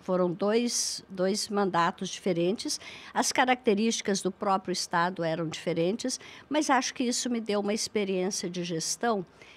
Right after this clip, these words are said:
que facilitou minha vida aqui, Hidalgo. Se eu tivesse chegado no Rio Grande do Sul um ano e meio do final do mandato de um governador em am-, em ano de eleição, sem conhecer a realidade,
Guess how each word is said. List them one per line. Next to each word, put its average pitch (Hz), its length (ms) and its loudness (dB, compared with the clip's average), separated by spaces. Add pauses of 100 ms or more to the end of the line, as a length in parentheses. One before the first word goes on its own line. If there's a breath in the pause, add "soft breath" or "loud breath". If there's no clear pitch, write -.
(180 loud breath)
que - 80 -2
facilitou 285 640 4
minha 294 200 8
vida 254 240 4
aqui, 208 240 4
Hidalgo. 175 380 6
Se - 160 6
eu 226 100 8
tivesse 226 540 4
chegado 185 640 0
no 165 100 -2
Rio 180 140 -2
Grande 226 260 -2
do 262 100 -4
Sul 165 400 -2 (560 loud breath)
um 202 160 4
ano 285 180 10
e 311 40 10
meio 247 840 8
do 208 140 0
final 208 480 4
do 226 120 -4
mandato 240 640 4
de 220 140 -4
um 226 80 0
governador 208 1160 4
em 196 260 6
am-, 254 420 4
em 214 160 0
ano 254 260 6
de 285 120 4
eleição, 254 720 4 (240 loud breath)
sem 302 380 4
conhecer 214 640 0
a 170 40 2
realidade, 156 920 0